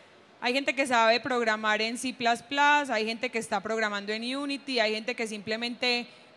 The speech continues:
está, o sea, es la parte de la animación, pero cada uno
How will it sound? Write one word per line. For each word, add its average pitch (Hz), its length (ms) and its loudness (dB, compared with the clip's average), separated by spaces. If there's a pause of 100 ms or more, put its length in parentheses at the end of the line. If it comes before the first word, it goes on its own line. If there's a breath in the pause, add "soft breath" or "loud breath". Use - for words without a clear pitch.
(360)
está, 240 420 2
o 254 80 -2
sea, 226 180 4
es 214 60 0
la 226 140 2
parte 247 340 0
de 233 80 2
la 208 100 -2
animación, 202 680 -4
pero 220 180 -2
cada 226 400 4
uno 285 420 -6